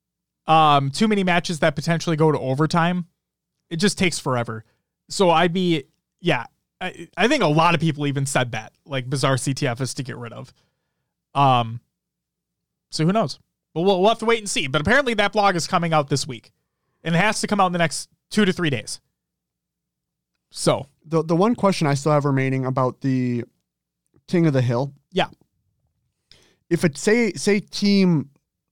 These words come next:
Speaker 1: I know the question you're about to ask. Go ahead.
Speaker 2: Yeah, if a team's in the hill
Speaker 1: Yep.
Speaker 2: and they get twenty seconds.
Speaker 1: They ha-, and another team goes in?
Speaker 2: Does it instantly deplete?
Speaker 1: Nope.
Speaker 2: You have to deplete
Speaker 1: You have to
Speaker 2: those
Speaker 1: stay
Speaker 2: twenty
Speaker 1: in there.
Speaker 2: seconds.
Speaker 1: Yep.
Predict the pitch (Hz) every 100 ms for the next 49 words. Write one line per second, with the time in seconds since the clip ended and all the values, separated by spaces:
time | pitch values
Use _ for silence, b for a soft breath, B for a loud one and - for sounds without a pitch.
0 | _ _ 151 165 151 143 147 131 139 123
1 | 110 - - - _ _ _ _ _ 170
2 | 151 185 160 151 - 247 226 185 185 147
3 | 165 143 107 165 - _ _ _ 143 151
4 | 170 - - 175 175 147 139 170 135 107
5 | 107 - 151 185 160 185 180 - _ 180
6 | 175 160 170 175 165 180 170 170 156 170
7 | 202 - 175 160 151 - - 196 196 240
8 | 240 220 233 269 214 - - 170 175 170
9 | 151 156 131 - 208 170 180 - 170 156
10 | 156 139 131 120 147